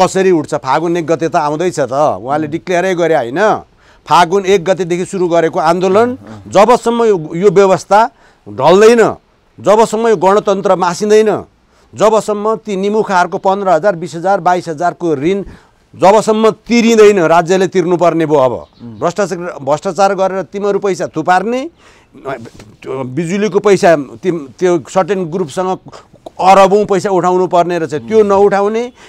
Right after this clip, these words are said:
एनसेलको पहिला पैसा, पैसै नउठाउने, ती, ती सबै पैसाहरू ल्याएर भ्रष्टाचार गरेर लुकाएको पैसा ल्याउने हो भने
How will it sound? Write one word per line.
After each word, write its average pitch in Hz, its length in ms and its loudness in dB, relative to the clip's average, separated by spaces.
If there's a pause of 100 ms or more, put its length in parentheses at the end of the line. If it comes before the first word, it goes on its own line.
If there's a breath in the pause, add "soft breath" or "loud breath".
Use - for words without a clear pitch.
एनसेलको 190 440 -2
पहिला 180 260 2
पैसा, 156 280 -4
पैसै 180 440 2
नउठाउने, 214 640 -2 (1040 soft breath)
ती, 226 220 -4
ती 220 180 -4
सबै 240 320 2
पैसाहरू 202 440 4
ल्याएर 185 360 4
भ्रष्टाचार 185 560 0
गरेर 190 220 0
लुकाएको 180 360 -2
पैसा 170 200 -8
ल्याउने 165 360 -2
हो 147 120 -4
भने 190 260 -4